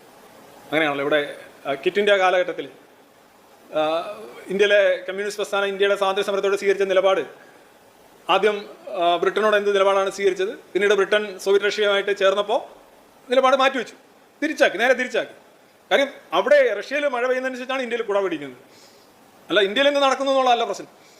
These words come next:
ബ്രിട്ടനും റഷ്യയും ഒരുമിച്ചപ്പോൾ ക്വിറ്റ് ഇന്ത്യ സമരത്തിൽ നിന്ന് കമ്മ്യൂണിസ്റ്റ് പ്രസ്ഥാനം അതിനകത്തുനിന്ന് ബാക്ക് ഔട്ട് ചെയ്യുക. മറിച്ചായപ്പോൾ ബ്രിട്ടൻ വിരുദ്ധമാണ്, ഭയങ്കരമായിട്ട് സപ്പോർട്ട് ചെയ്യുക. എന്നിട്ട് ഈ എന്ത്,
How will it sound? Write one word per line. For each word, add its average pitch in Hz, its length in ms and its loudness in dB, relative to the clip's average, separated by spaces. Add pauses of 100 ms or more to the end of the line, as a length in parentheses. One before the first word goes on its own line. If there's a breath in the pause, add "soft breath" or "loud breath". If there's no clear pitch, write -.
(580 soft breath)
ബ്രിട്ടനും 247 340 2 (100)
റഷ്യയും 285 260 2
ഒരുമിച്ചപ്പോൾ 285 460 0 (1120)
ക്വിറ്റ് 294 220 0
ഇന്ത്യ 285 220 4
സമരത്തിൽ 247 340 -4
നിന്ന് 233 160 -10 (760)
കമ്മ്യൂണിസ്റ്റ് 269 380 -2
പ്രസ്ഥാനം 190 320 -2 (880)
അതിനകത്തുനിന്ന് 185 380 0
ബാക്ക് 156 220 2
ഔട്ട് 143 120 -12
ചെയ്യുക. - 160 -20 (1400)
മറിച്ചായപ്പോൾ 262 520 2 (1900)
ബ്രിട്ടൻ 208 320 0
വിരുദ്ധമാണ്, 190 420 2 (520)
ഭയങ്കരമായിട്ട് 180 460 0
സപ്പോർട്ട് 151 280 -10
ചെയ്യുക. - 160 -20 (360)
എന്നിട്ട് 247 200 -2
ഈ - 320 -2
എന്ത്, 208 160 -2